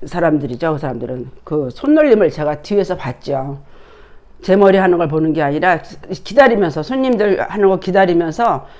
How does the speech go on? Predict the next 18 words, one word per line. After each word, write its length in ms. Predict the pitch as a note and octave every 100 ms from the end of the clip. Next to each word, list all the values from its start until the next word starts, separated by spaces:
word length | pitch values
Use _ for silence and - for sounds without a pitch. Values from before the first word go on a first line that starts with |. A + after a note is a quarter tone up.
| - - -
도대체 260 | - D3+ -
드라이를 460 | - D#3+ E3 D#3+ C3+
어떻게 320 | B2+ - F3
하길래 500 | F3 D#3 D3 C3 A2+ -
저렇게 360 | C3+ C#3 C#3
이쁘게 480 | C#3+ - E3+ D#3+ C#3+
빼지? 500 | D3 C3 F#3 D#4 G#4+
그리고 500 | - D#3 C#3 B2+ A#2+ - -
이렇게 240 | C3+ C#3+
봤어요. 540 | - - - - A2 A#2
그리고 400 | B2+ D3 F#3 - - - - - - - -
그, 160 | - -
이 280 | E3 D#3+ C#3+ C#3+
스-, 260 | - - -
커트 560 | - - - - C4+ A#3+
치는 300 | - F#4+ E4
것도 580 | A#3+ - C4+ G#3 C3 - - - - - - -
봤어요. 680 | - G3+ - G3 E3 D3